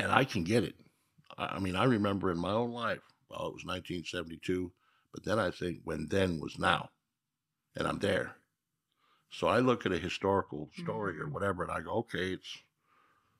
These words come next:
Speaker 1: you know, eighteen sixty-five Montana," and then I picture when then was now, because it was now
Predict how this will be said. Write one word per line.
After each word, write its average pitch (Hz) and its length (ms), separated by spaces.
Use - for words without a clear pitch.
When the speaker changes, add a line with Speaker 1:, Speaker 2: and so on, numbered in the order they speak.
Speaker 1:
you 123 80
know, 80 240
eighteen 95 420
sixty-five 85 880
Montana," 101 600
and 87 180
then 98 120
I 95 160
picture 87 640
when 87 260
then 101 320
was 80 180
now, 113 260
because 92 360
it 104 140
was 117 260
now 104 440